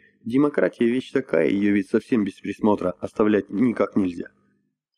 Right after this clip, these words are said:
Потом была беседа с Беней. Там акцент делался на обеспечении должного порядка и превентивное обуздание экстремистски настроенных личностей.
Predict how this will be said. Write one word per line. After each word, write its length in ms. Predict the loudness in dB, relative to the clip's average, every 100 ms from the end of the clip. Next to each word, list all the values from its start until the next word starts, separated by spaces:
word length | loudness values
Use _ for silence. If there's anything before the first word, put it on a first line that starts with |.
| _ _ _ _
Потом 300 | -2 0 0
была 220 | 2 2
беседа 420 | 0 0 0 0 -4
с 60 |
Беней. 360 | -2 -2 0 -4
Там 300 | -2 -2 0
акцент 460 | -4 -2 -4 -2 0
делался 420 | 0 -2 -4 -2
на 140 | 0
обеспечении 560 | 0 -2 -4 -2 -2 0
должного 440 | 2 4 4 0
порядка 440 | 2 2 2 0 -2
и 60 |
превентивное 680 | 0 0 0 -2 0 2 0
обуздание 540 | 0 -2 0 -2 -2
экстремистски 580 | -4 -2 0 2 0 -2
настроенных 680 | -2 -2 0 2 2 0 -2
личностей. 640 | -2 -2 -2 -4 -4 -12